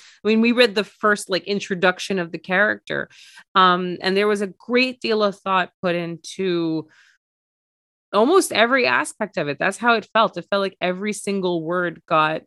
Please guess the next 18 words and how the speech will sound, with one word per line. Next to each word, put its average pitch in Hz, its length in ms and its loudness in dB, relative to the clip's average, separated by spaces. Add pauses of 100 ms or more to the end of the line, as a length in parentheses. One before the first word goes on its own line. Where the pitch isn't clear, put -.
dissected 175 600 -2
and 160 280 -8
analyzed 170 720 -2
and 147 200 -12
put - 220 -8
together, 170 600 -2
and 190 220 -2
yet 185 260 -2
it - 180 -4
wasn't 180 560 0 (200)
overwritten. 180 920 0
It 185 140 -4
was 160 160 -6
very 175 280 4
naturalistic, 165 1040 -4
and 170 200 -2
you 165 200 -6
could 175 300 -6